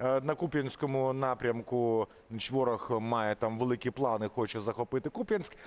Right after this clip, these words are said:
але стратегічних успіхів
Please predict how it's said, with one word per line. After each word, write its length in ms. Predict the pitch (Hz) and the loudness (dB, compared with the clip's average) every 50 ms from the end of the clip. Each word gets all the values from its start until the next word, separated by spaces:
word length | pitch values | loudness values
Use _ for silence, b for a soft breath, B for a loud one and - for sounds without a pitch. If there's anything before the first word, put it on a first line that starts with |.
| B B | B B
але 280 | - 139 156 170 180 156 | 0 0 2 2 2 0
стратегічних 1000 | - - - 160 147 - 147 131 110 113 151 202 202 - - - 240 240 - B B B B B B _ - | 0 0 0 -2 0 0 0 -2 0 0 -2 -2 -2 -2 0 0 0 -2 -2 B B B B B B _ -4
успіхів 560 | 120 151 180 - - - 185 - - 180 | 0 0 0 0 -2 -4 -4 -2 0 -2